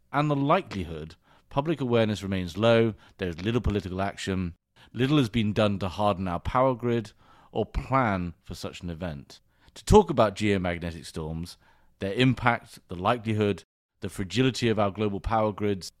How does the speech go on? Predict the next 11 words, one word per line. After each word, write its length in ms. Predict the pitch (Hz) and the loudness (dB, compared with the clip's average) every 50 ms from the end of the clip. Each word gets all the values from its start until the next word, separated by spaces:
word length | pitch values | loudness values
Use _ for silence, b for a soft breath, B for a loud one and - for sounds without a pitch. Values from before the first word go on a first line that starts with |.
| _ - | _ -4
and 180 | 107 107 104 | -4 -4 -4
some 160 | - - 95 92 | -4 -6 -8 -8
solutions, 840 | - - 95 110 135 139 123 - - 104 98 101 98 90 - - _ _ _ _ _ _ _ _ _ _ | -6 -4 0 2 2 2 2 0 -2 -2 -2 -2 -4 -4 -8 -14 _ _ _ _ _ _ _ _ _ _
is 140 | - 107 92 | -8 -8 -8
Distinguished 560 | - 101 - - - 175 180 175 156 135 - | -8 -10 -8 -4 0 0 2 2 0 -2 -2
Professor 580 | - 107 - - 104 98 - - 104 101 104 107 - b b b b | -6 -6 -4 -2 -4 -4 -2 -2 -2 -2 -4 -6 -10 b b b b
of 100 | 92 95 | -6 -6
Electronics 560 | 98 98 98 - - - 143 139 143 117 - | -6 -6 -6 -8 -6 -2 -2 -2 -2 -4 -6
and 120 | 110 101 | -8 -8
Computer 400 | 87 92 80 - 131 131 - 117 | -6 -8 -6 -4 -4 -4 -2 -2
Engineering, 640 | 107 101 92 85 90 95 95 95 95 92 92 90 85 | -2 -2 -2 -2 -2 -2 -2 -2 -2 -2 -2 -4 -6